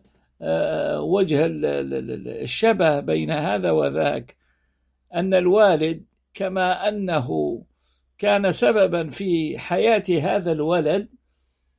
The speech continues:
كان ال-، ال-، ال-، ال-، ال-، الولد بفعله هذا مشابهاً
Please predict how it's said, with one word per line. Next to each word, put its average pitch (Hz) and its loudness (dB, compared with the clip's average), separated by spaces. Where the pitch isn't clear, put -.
كان 226 4
ال-، 180 0
ال-، 156 -4
ال-، - -8
ال-، - -10
ال-، - -10
الولد 202 4
بفعله 175 2
هذا 175 0
مشابهاً 190 2